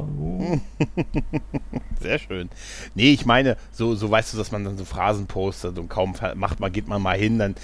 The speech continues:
Speaker 2: ich weiß noch, ich hab das ja auch gemacht, weißt du, dann hab ich so ein Foto von so einer Hantel gepostet und geschrieben so, ne, „Die heben sich nicht von alleine.“ Weißt du, da hat einer drunter geschrieben, „Warum sollten sie das auch tun?“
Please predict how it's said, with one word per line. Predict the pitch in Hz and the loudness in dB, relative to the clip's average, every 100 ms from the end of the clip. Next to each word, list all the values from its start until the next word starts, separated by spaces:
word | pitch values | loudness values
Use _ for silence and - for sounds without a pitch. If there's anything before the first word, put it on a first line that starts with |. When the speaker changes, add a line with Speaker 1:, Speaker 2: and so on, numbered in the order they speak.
| - - - | -14 -14 -8
Speaker 2:
ich | 95 | 4
weiß | 107 113 | 6 6
noch, | 107 | 2
ich | 107 | 0
hab | 104 | -2
das | 98 92 | -2 0
ja | |
auch | 98 - | 0 0
gemacht, | 92 92 - | -4 -4 -4
weißt | 95 - | -4 -4
du, | |
dann | 98 | -6
hab | |
ich | 92 | -6
so | |
ein | 92 | -8
Foto | - - 95 | -6 -6 -4
von | 95 | -6
so | 92 | -4
einer | 95 | -4
Hantel | 101 107 104 | -4 0 0
gepostet | 95 - 90 90 - 85 - - - - | 0 -4 -4 -6 -10 -12 -12 -12 -12 -8
und | |
geschrieben | 98 - - 107 | -4 -2 0 2
so, | 98 101 - - | 2 0 -4 -2
ne, | 113 127 - - - | 4 4 2 -8 -6
„Die | 95 | 0
heben | 113 110 | 2 2
sich | 101 113 | -2 -4
nicht | 107 | -4
von | - 110 | 0 4
alleine.“ | 101 101 123 117 90 - - - - | 4 6 4 4 -2 -8 -20 -20 -4
Weißt | 95 101 139 | -2 2 2
du, | - - | 2 0
da | - 110 | 4 4
hat | - | 4
einer | 107 120 | 4 4
drunter | 113 123 127 117 | 4 2 2 2
geschrieben, | 110 - 127 123 - - | 0 2 2 2 -4 -8
„Warum | 95 98 | -4 -2
sollten | 98 107 104 | 2 2 0
sie | 104 | 0
das | 101 104 | 0 0
auch | 92 | 0
tun?“ | 139 135 101 | 2 4 2